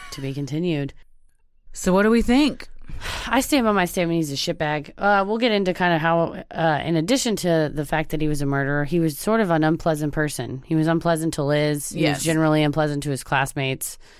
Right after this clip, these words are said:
Speaker 1: And I think that the Zac Efron
Speaker 2: He was very arrogant and
Speaker 1: Correct.
Speaker 2: cocky.
Speaker 1: And the Zac Efron movie, I think, makes him seem like a nice, charming guy,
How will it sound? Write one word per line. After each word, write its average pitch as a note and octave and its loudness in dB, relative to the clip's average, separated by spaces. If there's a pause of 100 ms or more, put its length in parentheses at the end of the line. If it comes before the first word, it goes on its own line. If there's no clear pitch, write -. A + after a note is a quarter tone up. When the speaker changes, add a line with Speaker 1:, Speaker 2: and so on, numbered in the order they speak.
(680)
Speaker 1:
And D#3+ 4
I D3 2
think G3 0
that D#3 0
the D3+ 0
Zac D3+ 0
Efron F#3 2
Speaker 2:
He B3+ 4
was G#3+ 0
very A3+ 4
arrogant D3 0
and - -20
Speaker 1:
Correct. G3+ 0
Speaker 2:
cocky. C3 -6 (120)
Speaker 1:
And F3+ -4
the F3 2
Zac F3 0
Efron F3+ 0
movie, C#3+ 0
I C#3 0
think, C#3 -6
makes D3 -4
him C#3+ -4
seem D3 -2
like C3+ -2
a C#3 0
nice, D3+ 0
charming D#3+ 0
guy, C#3+ 2